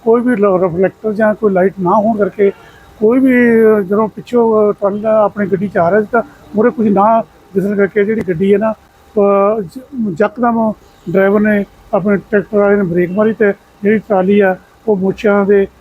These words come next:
ਥੱਲੇ ਟਰਾਲੀ ਵਿੱਚ ਜਾ ਕੇ ਵੱਜੀ, ਜਿਹਦੇ ਨਾਲ ਇੱਕ, ਅਹ, ਆਕਾਸ਼ਦੀਪ ਆ, ਉਹ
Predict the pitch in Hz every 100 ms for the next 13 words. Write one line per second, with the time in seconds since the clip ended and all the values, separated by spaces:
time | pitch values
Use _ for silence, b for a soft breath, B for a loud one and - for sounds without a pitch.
0 | - _ 196 208 208 202 208 220 180 185
1 | 180 175 170 190 202 226 220 220 - B
2 | B - 214 - 214 214 208 202 - _
3 | _ 233 220 202 214 196 180 220 214 214
4 | 208 208 - _ _ 214 214 214 202